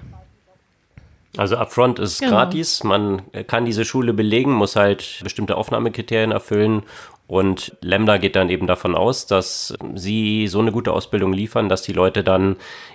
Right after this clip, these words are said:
Speaker 1: in hochbezahlten Jobs bei Google, Facebook und Co. landen und dann einen Rückfluss des Geldes dann über prozentuale Anteile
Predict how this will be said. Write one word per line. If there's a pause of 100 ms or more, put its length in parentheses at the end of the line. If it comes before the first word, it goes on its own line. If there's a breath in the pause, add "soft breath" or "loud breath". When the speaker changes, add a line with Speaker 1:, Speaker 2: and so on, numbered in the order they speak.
Speaker 1:
in
hochbezahlten
Jobs
bei
Google,
Facebook
und
Co.
landen
und
dann
einen
Rückfluss
des
Geldes
dann
über
prozentuale
Anteile